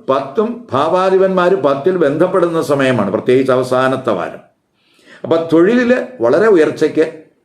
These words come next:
അനുകൂലമായിട്ടുള്ള സമയമെന്ന് പറയാം. തൊഴിലിടത്ത്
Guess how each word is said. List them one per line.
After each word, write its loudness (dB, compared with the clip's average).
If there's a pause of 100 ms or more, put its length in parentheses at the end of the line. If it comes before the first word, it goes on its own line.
(100)
അനുകൂലമായിട്ടുള്ള 2
സമയമെന്ന് -2
പറയാം. -8 (600)
തൊഴിലിടത്ത് 4